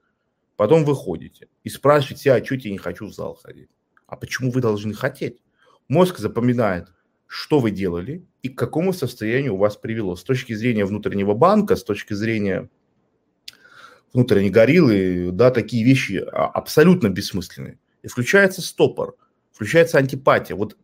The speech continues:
я щас просто объясню, и щас вы на уровне ощущений поймёте. Вот вы сидите, и сейчас у вас, ну, достаточная степень возбуждения, достаточная степень энтузиазма. Вы слушаете вот этот вебинар, вам интересно, вы ещё думаете: «Бля, а чё дальше будет?»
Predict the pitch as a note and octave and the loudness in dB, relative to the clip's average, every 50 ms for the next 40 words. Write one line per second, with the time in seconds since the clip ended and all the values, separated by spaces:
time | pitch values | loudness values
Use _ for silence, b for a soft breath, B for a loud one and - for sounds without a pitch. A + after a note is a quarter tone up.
0 | _ _ - A#2 C3 C3+ C3 - C3 - - D3 C3+ - A2+ G#2+ G#2+ A#2 C#3 C#3 | _ _ 0 4 4 4 4 2 -2 -2 -2 -2 0 0 0 0 0 -2 -6 -4
1 | - - C4+ C4+ - - - - - G#2+ A#2+ A#2+ A#2 - F#3+ F#3 - C3 C3+ C3+ | -2 -2 -2 -2 -4 -8 -12 -12 -8 -6 -6 -4 -2 -2 -4 -2 -2 -2 0 0
2 | B2+ A#2+ A2+ A2 G#2 G#2+ B B B B B _ - E3+ F3+ E3 D3+ C3+ C3+ - | 2 2 2 0 0 -2 B B B B B _ -6 -4 -2 0 0 0 0 0
3 | - B2 - - C3 C3 - - C#3 A#2 G2+ - G2+ F#2+ F#2 F2+ E2+ E2 - - | -2 -4 -4 -4 -6 -4 -2 -2 0 -2 -2 -2 -2 -2 -2 -2 -4 -6 -8 -2
4 | G#2+ C3 F#3 F#3 F#3 D#3+ - - C#3+ C#3+ A3 C4+ C4+ - A2+ F2 b b b b | 2 2 2 4 2 0 0 -2 0 4 4 4 4 2 0 -2 b b b b
5 | b b b b b - G#2 - - A#2+ - - A#3+ A#3 A#3 A3 - A#2+ A#2+ C#3+ | b b b b b -16 -12 -8 -8 -4 0 0 2 2 0 0 -2 0 4 4
6 | F#3 G3+ - - - - _ - A3 E4 B3 - E3+ - - - F3+ F#3 - - | 6 4 4 2 -4 -14 _ -6 -2 0 2 2 2 2 4 4 2 2 2 -2
7 | - - G2+ F#2+ - - E3+ E3+ - G2 F2 F#2+ F#2 F2+ F2 F#2 G#2 A2 G#2+ G#2+ | -6 -6 -6 -4 -4 -4 -4 -2 -4 -4 -6 -6 -8 -8 -6 -6 -6 -6 -6 -8
8 | A2+ C3 D#3+ F#3+ G3 F#3 F3 C#3+ G#2+ - - - - E3+ E3+ - - F#2 F2 - | -8 -6 -4 -2 -2 -2 -2 -2 -2 -4 -2 0 0 0 0 -2 -6 -10 -8 -6
9 | - D3+ C#3+ - G2 G#2 G2 - G2+ F#2 G2 A#2 G2 E2+ - B2 - C#3+ C#3 - | -6 -6 -6 -6 -6 -6 -6 -6 -6 0 2 2 2 2 2 -2 -6 -6 -6 -6
10 | C3 - - - - - - - _ - F#2 G#2 C#3 G#3 A#3 A3+ F#3+ A#2 F#2+ F2+ | -8 -8 -8 -12 -16 -18 -18 -16 _ -8 -6 0 2 4 4 4 4 2 2 0
11 | F#2 F2 - - A2+ F3 A3 A3 G#3+ - G#2 F#2 G#2+ G2+ - - F#2 F2+ G2+ F#2 | -2 -4 -6 -4 -2 0 0 0 0 -2 -4 -4 -4 -6 -6 -8 -10 -8 -8 -8
12 | F2+ - - F2+ G2+ F#2+ F#2 F#2+ - - F2+ F#2+ F#3 G#3 G3+ - - - - - | -10 -10 -6 -2 0 0 0 0 -2 -4 0 0 0 0 0 -4 -10 -10 -10 -12
13 | - - | -16 -16